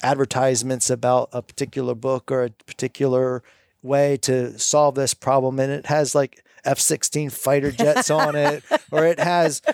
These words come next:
Speaker 1: it has big strapping soldiers and,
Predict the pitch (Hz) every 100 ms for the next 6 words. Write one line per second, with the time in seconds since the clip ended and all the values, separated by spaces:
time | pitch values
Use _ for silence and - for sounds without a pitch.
0 | - - - 175 - 170 180 151 139 147
1 | 180 165 - - 165 160 - 160 151 143
2 | - - - - 180 151 170 170 147 175
3 | 160